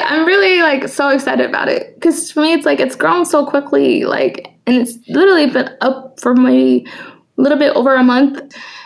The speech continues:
You know, online, the presence is growing. Um, but really,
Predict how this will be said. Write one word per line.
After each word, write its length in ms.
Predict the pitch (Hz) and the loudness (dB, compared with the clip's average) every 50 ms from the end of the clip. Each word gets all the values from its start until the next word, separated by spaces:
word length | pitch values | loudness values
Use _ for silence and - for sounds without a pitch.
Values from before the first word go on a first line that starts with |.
| - _ _ _ _ | -20 _ _ _ _
You 160 | - 254 277 269 | 0 2 4 4
know, 460 | 269 262 254 247 247 240 240 - - - | 4 4 2 2 2 0 0 -2 -2 -2
online, 500 | - 254 262 262 262 262 262 269 277 269 | 0 2 2 2 2 2 2 2 2 2
the 60 | 269 | 2
presence 500 | 269 - 262 247 254 262 - 254 247 - | 0 0 0 0 0 0 0 -2 -2 -2
is 120 | 240 226 - | -6 -8 -4
growing. 720 | - 269 254 254 247 247 247 240 240 233 226 226 226 220 | -2 0 0 2 2 2 2 2 2 2 0 0 -2 -2
Um, 440 | - - 240 240 240 233 233 - - - | -4 -2 -2 0 0 0 -2 -2 -4 -2
but 180 | - 247 240 | -2 -2 0
really, 340 | 254 294 330 339 339 311 | 2 2 2 2 2 2